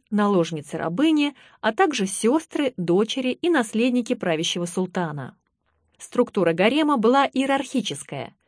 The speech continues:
Негласно им управляла мать действующего правителя Валиде Султан. В гареме проживало множество служанок, рабынь и наложниц.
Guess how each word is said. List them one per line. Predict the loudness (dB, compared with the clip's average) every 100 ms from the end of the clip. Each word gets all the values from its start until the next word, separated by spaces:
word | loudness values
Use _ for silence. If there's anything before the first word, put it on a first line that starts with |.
| _ -8
Негласно | -4 0 2 2 0
им | -4 -4 -4 -4
управляла | -4 -2 2 2 4 2 0
мать | 0 2 0 -4 -12
действующего | -2 -2 0 -4 -2 -2 -2
правителя | -2 -2 -2 0 2 2 0 -4 _
Валиде | 0 4 4 4 2
Султан. | 2 -2 -2 -4 -4 -6 -18 _ _ _ _ _ _
В | -8 0
гареме | 2 2 2
проживало | 0 0 2 4 4
множество | 2 0 -2 0 -2
служанок, | 0 -2 0 0 0 0 -4 -6
рабынь | -4 -2 0 -2 -2
и | 0
наложниц. | 0 0 0 0 -2 -8 -12 -18